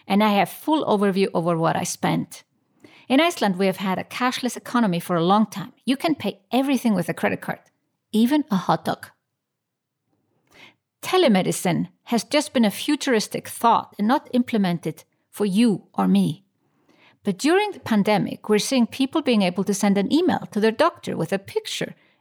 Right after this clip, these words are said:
and getting a diagnosis. This was an impossible idea just a few weeks ago, and suddenly it's possible.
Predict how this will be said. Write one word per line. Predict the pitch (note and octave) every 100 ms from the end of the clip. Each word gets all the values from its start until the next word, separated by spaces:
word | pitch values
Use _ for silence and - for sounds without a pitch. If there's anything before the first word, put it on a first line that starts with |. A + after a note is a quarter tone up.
| -
and | A#3+
getting | E4 F4 F4+
a |
diagnosis. | F4 F4 - F4+ - - - - _ _ _ _ _ _ _ _
This | E4 F4 -
was | C4 A3+
an | G3+ -
impossible | A#3 C#4 E4 - - B3+ C4 A#3 G#3+
idea | F#3 E3+ F3 F3
just | - A3 A#3
a | -
few | A#3 A3+
weeks | G3+ F#3+ E3+
ago, | E3 E3 -
and | F3+ E3+
suddenly | - A#3+ C4 D4+ E4 _ _ _ _ -
it's | -
possible. | - - E3+ D#3 C#3+ E3+